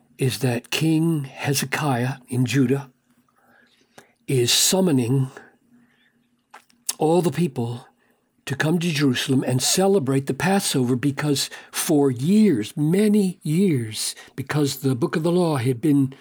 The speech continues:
neglected, they had not celebrated the Passover. Now, let me pose the questions that I'm trying to answer, not everything, just two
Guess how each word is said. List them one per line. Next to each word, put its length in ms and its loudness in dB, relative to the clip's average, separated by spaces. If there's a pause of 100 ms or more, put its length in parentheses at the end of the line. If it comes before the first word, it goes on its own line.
(480)
neglected, 720 -2 (1500)
they 140 2
had 180 2
not 200 -2
celebrated 580 0
the 80 -2
Passover. 680 -2 (1500)
Now, 340 -2 (680)
let 60 0
me 100 0
pose 320 0
the 80 0
questions 560 -2
that 80 0
I'm 120 2
trying 280 0
to 100 -2
answer, 400 -2
not 220 0
everything, 460 -2
just 280 -6
two 340 0